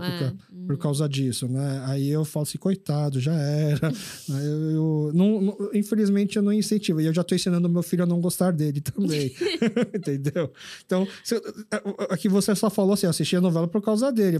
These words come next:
Speaker 1: Vai saber em casa, a gente vai fuçar lá o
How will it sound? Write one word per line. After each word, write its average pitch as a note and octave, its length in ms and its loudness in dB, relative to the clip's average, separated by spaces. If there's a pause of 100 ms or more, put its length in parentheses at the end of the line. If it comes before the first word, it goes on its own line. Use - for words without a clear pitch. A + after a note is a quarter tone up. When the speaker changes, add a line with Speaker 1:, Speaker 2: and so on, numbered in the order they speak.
Speaker 1:
Vai G3+ 60 4
saber A3 300 2
em G#3 120 4
casa, D#3+ 460 0
a D3 40 0
gente - 160 -2
vai D3+ 200 0 (320)
fuçar E3 380 -2
lá D3 360 0
o C3+ 500 -2